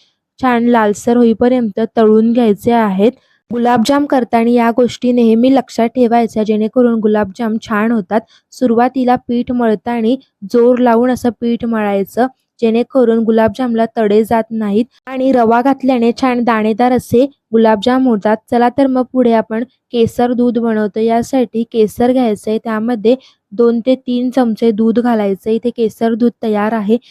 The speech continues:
यानंतर इथे आपण रबडी तयार करून घेतलेली आहे. या रेसिपीचा in detail व्हिडिओ शामियाना किचन्स या YouTube चॅनलवर अपलोड केलेला आहे. खाली डिस्क्रिप्शनमध्ये लिंक देते, लगेच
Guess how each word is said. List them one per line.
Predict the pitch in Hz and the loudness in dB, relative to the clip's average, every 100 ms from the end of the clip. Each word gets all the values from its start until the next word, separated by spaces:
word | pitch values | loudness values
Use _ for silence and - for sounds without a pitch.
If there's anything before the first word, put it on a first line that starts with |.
| _ _ | _ _
यानंतर | 226 247 277 254 254 | -6 -4 -4 -4 -4
इथे | 247 - | -4 -2
आपण | 254 247 233 | -6 -4 -2
रबडी | 226 202 214 233 | -2 0 0 2
तयार | 233 220 | 2 2
करून | 226 233 233 233 | 0 0 0 0
घेतलेली | 226 202 208 214 233 | -2 -2 -4 -2 -2
आहे. | 214 196 226 _ _ - | -4 -4 -6 _ _ -2
या | 233 262 | 0 2
रेसिपीचा | 254 - 247 262 - 220 | 0 -4 -6 -6 -4 -6
in | - 226 233 233 | -4 -2 -2 0
detail | 233 220 240 | -2 -2 -2
व्हिडिओ | 233 220 208 220 | -2 -2 0 -2
शामियाना | - 214 208 214 233 | -4 -6 -4 -4 -6
किचन्स | 240 - 220 214 | -10 -10 -10 -4
या | 233 | -2
YouTube | 208 220 - | -2 -4 -8
चॅनलवर | 220 220 | -8 -2
अपलोड | 233 214 202 208 226 | -2 -2 -4 -2 -2
केलेला | 220 208 220 | -2 -4 -2
आहे. | 233 202 202 240 _ _ - | -4 -4 -2 -2 _ _ -2
खाली | 233 233 | 0 2
डिस्क्रिप्शनमध्ये | 240 - 208 220 - 247 254 233 233 | 0 -2 -8 -10 -6 -4 -2 0 2
लिंक | 226 233 226 | 2 0 0
देते, | 226 190 220 | 0 -2 -2
लगेच | 226 202 226 | -2 -2 -2